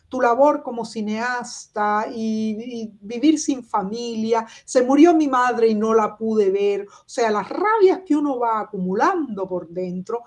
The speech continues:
son para empezar a llorar aquí ahora mismo, ¿eh? Y estar llorando sin parar, cosa que yo no he hecho durante mucho tiempo, durante décadas.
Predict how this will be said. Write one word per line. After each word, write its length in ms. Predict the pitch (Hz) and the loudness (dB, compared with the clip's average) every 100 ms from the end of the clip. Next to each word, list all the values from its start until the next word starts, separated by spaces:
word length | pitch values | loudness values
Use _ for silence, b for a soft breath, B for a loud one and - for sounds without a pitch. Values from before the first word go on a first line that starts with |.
| b | b
son 280 | - - 247 | -6 -2 -2
para 140 | 269 254 | -2 -4
empezar 360 | 214 190 196 | -8 -8 -6
a 60 | 202 | -4
llorar 320 | 190 190 190 | -2 -2 -4
aquí 260 | 175 - 180 | -8 -8 -8
ahora 260 | 170 156 | -8 -14
mismo, 480 | 160 156 127 165 160 | -18 -20 -20 -20 -16
¿eh? 200 | 226 320 _ - | -14 -14 _ -8
Y 100 | 190 | -6
estar 300 | 190 202 214 - - | -2 -4 -4 -10 -8
llorando 460 | 226 202 208 285 | -4 -2 0 -2
sin 360 | 320 277 185 165 | -2 -2 -4 -6
parar, 460 | - 180 185 202 - _ _ _ | -4 -2 2 0 -2 _ _ _
cosa 280 | - 226 285 | -6 -4 -4
que 120 | 233 | -2
yo 120 | 208 214 | 0 0
no 100 | 233 | -4
he 100 | 233 | -8
hecho 200 | 240 247 | -8 -6
durante 340 | 196 170 165 | -4 -4 -8
mucho 320 | 165 180 196 | -8 -10 -12
tiempo, 340 | 196 190 180 170 | -8 -8 -6 -4
durante 440 | 170 175 165 175 | -4 -6 -6 -8
décadas. 800 | 170 220 220 - _ - - | 0 0 0 -10 _ -20 -20